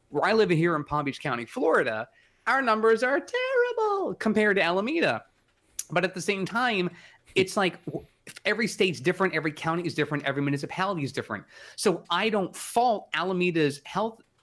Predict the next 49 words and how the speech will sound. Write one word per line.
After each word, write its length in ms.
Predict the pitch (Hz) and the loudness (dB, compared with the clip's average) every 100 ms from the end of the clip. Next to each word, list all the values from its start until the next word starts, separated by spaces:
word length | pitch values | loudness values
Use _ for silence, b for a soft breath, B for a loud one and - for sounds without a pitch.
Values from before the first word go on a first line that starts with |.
| _ | _
um, 220 | 147 135 131 | -2 0 -2
officials 520 | 135 151 139 120 127 | 0 0 0 -8 -8
to 100 | - | -6
say, 380 | - 170 160 - | 0 0 0 -4
"Yeah, 180 | 165 190 | -4 -2
we 240 | 151 151 208 | 0 0 0
don't 180 | 208 | 0
think 160 | 196 180 | -2 0
we're 120 | 160 | 2
ready 240 | 139 131 110 | 2 0 -2
yet." 280 | - - _ _ _ _ _ - | -8 -12 _ _ _ _ _ -4
And 120 | 180 | 2
even 180 | 233 262 | 2 2
if 220 | 233 - | 0 0
the 80 | 180 | -4
companies 640 | - - 233 226 208 160 | -2 0 0 2 0 0
themselves, 600 | 156 135 - 214 156 120 | 0 -2 0 0 0 0
no 60 | 143 | 0
matter 240 | 180 202 | 2 0
how 180 | - 180 | 0 -4
big 260 | 143 156 151 | 0 -2 0
or 60 | |
small 260 | 143 156 147 | -2 -2 0
they 140 | 143 | 0
may 160 | 127 117 | 0 -2
be, 400 | 180 196 120 - B B | -2 -2 -2 -6 B B
say, 380 | 196 156 143 143 135 135 | 0 2 0 -6 -14 -4
"No, 160 | 196 | 0
we're, 400 | 151 127 165 175 | 0 4 2 4
we're 160 | 131 180 | 2 2
ready. 320 | 160 190 123 | 4 2 0
We 140 | 107 123 | -2 -2
have 320 | 135 131 127 | 0 -2 -4
the 80 | 123 | -6
safeguards 540 | 170 151 - 131 127 | -4 -2 0 0 0
in 80 | 123 | -6
place. 340 | 214 233 214 | -2 -2 -2
We 60 | 139 | -2
got 200 | 127 120 | -2 -4
the 80 | 110 | -10
protections 560 | 127 - 185 208 170 | -10 -8 -4 -2 0
available, 480 | 160 190 196 190 185 | 0 0 0 0 -2
et 80 | - | 0
cetera, 240 | 135 117 | -2 -2
et 80 | 110 | -2
cetera." 220 | 208 208 185 B B B | -2 -2 -4 B B B
It 100 | 196 | 0
doesn't 320 | 185 180 156 151 | 2 4 2 -2
matter. 440 | 180 190 117 | -4 -4 -6